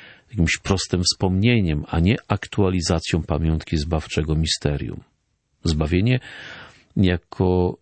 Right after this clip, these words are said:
życie Ojca w Chrystusie jest dane w Duchu Świętym. To misterium paschalne Chrystusa dociera do człowieka przez Ducha Świętego, który jest paschalnym darem Chrystusa umarłego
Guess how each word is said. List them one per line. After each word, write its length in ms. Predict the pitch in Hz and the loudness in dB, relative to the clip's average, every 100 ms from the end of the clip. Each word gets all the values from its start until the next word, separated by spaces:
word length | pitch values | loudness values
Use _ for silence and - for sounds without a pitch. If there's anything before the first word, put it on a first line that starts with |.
| _ - | _ -6
życie 500 | 87 78 131 - 135 | -2 0 0 2 0
Ojca 380 | 95 113 - 113 | 2 0 0 -2
w 80 | - | 0
Chrystusie 540 | 98 87 - 110 - | -2 -2 -2 -2 2
jest 400 | 113 104 127 - - | 4 4 2 -6 -4
dane 400 | 80 90 101 98 | 0 2 2 0
w 80 | |
Duchu 260 | 87 120 - | 0 0 0
Świętym. 560 | - 120 90 69 - - _ _ _ _ _ _ | 0 2 0 -2 -10 -16 _ _ _ _ _ _
To 80 | - | -6
misterium 480 | 71 - 120 135 120 - - - - - - 107 _ - | -4 0 0 2 -2 -4 -20 -20 -20 -8 -4 -4 _ -2
paschalne 580 | 90 - - 120 139 | -2 0 0 2 2
Chrystusa 560 | 123 107 95 - 123 120 | 0 0 0 0 0 2
dociera 560 | 92 92 - 147 131 107 | 2 0 2 2 4 2
do 140 | 92 | 0
człowieka 520 | - 87 78 98 117 | 0 0 2 0 0
przez 220 | 98 - 82 | -2 0 0
Ducha 300 | 85 120 113 | 2 0 2
Świętego, 640 | 101 - 92 - 98 104 | 0 -2 -2 0 0 0
który 260 | - - 104 | -2 0 2
jest 220 | 101 - - - - - - - - | 2 0 -14 -20 -20 -20 -20 -16 -8
paschalnym 720 | - - 87 - 120 131 127 | -6 0 0 2 0 2 0
darem 380 | 98 98 98 95 | 2 2 2 0
Chrystusa 580 | - - 95 - 95 - - | 0 0 0 0 0 -2 2
umarłego 840 | 127 135 127 107 92 110 127 160 | 2 4 2 2 2 2 2 0